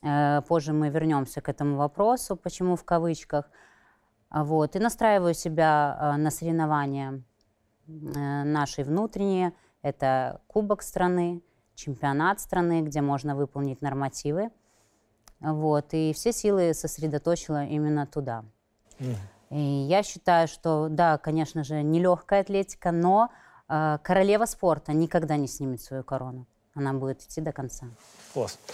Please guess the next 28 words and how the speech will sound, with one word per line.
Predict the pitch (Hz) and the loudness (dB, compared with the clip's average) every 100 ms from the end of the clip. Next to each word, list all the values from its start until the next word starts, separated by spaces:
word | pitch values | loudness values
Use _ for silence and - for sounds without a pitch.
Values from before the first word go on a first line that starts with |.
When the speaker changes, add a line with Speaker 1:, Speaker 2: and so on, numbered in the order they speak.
| - - | -12 -4
Speaker 2:
Из | 165 | 4
вас | 170 135 107 | 8 8 6
хотели | - 117 - 175 170 143 135 | 0 -2 2 4 6 6 4
сделать | 117 165 156 | 2 4 4
спринтера, | - 156 120 101 95 87 _ _ _ _ - | 2 2 2 0 -2 -6 _ _ _ _ 4
да? | 139 185 190 _ - - | 4 4 -2 _ -20 -4
Но | 135 | 4
вы | 143 | 4
хотели | 139 - 143 147 | 4 4 6 4
Speaker 1:
Верно. | 156 | 4
Speaker 2:
летать. | 120 117 135 127 123 - - - _ - | 4 6 8 8 6 0 -4 -6 _ 2
И | 160 | 6
однажды | 170 170 214 190 175 151 | 8 8 4 6 6 8
запрыгнули | 131 123 190 185 165 151 | 6 6 6 6 6 6
аж | 139 143 - | 4 2 2
на | 151 | 2
семь | 123 - 147 139 135 135 _ | 2 2 2 2 0 -4 _
двадцать | 131 120 123 120 - 135 120 113 | -6 4 4 4 -2 -2 -4 -4
два, | 110 98 78 - _ - | -2 0 0 -6 _ -10
да? | 110 123 165 - _ _ _ _ - | -2 -2 -2 -8 _ _ _ _ -8
Speaker 1:
Верно. | 160 143 143 160 175 _ _ _ _ _ | -4 -4 -4 -8 -10 _ _ _ _ _
Speaker 2:
Но | 135 127 147 | -6 2 4
результат | 147 139 135 151 135 | 4 4 6 6 6
не | 143 | 2
засчитали | 127 - 131 185 190 | 2 0 2 6 6
из-за | 147 120 | 4 4
попутного | 131 120 147 151 139 127 | 2 0 -2 2 4 4
ветра. | 107 87 - 87 | 2 -2 -4 -14